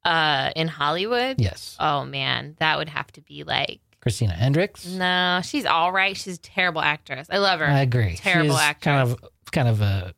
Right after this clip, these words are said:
Speaker 2: a, a, a ditz,
Speaker 1: Uh,
Speaker 2: ditzy actress.
Speaker 1: you
Speaker 2: Yeah.
Speaker 1: think?
Speaker 2: Mm-hmm.
Speaker 1: Um, she married a nerd, though. She got that one thing right.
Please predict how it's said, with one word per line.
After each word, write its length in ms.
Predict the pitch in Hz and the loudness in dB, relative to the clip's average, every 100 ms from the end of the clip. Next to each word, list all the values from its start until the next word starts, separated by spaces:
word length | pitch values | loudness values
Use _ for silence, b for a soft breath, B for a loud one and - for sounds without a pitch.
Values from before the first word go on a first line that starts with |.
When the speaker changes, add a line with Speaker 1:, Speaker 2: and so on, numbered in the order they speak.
| _ | _
Speaker 2:
a, 80 | 117 | -4
a, 500 | 92 113 90 - 120 | -2 -4 -6 -4 -2
a 40 | |
ditz, 640 | 107 143 131 - - - - _ _ _ - | 0 0 -2 -2 -2 -4 -6 _ _ _ -4
Speaker 1:
Uh, 240 | 254 311 403 | -2 -2 0
Speaker 2:
ditzy 320 | 147 - 120 | -2 0 -2
actress. 600 | 104 - 240 349 - - _ _ | -2 -4 -4 -4 -6 -18 _ _
Speaker 1:
you 80 | 220 | -4
Speaker 2:
Yeah. 40 | 214 | -2
Speaker 1:
think? 260 | 392 - _ - | -4 -8 _ -2
Speaker 2:
Mm-hmm. 720 | 127 190 - _ _ _ - | 0 0 -6 _ _ _ -6
Speaker 1:
Um, 680 | 180 175 170 160 165 165 160 _ _ - | -2 0 0 -2 -6 -10 -14 _ _ -4
she 100 | 226 | 0
married 200 | 233 190 | 0 0
a 40 | |
nerd, 280 | 180 180 165 | 0 0 -2
though. 120 | 156 | -4
She 140 | - - | -4 -6
got 140 | 170 | -4
that 120 | 156 | -2
one 140 | 165 170 | -4 -6
thing 160 | 135 | -10
right. 220 | 123 127 | -14 -14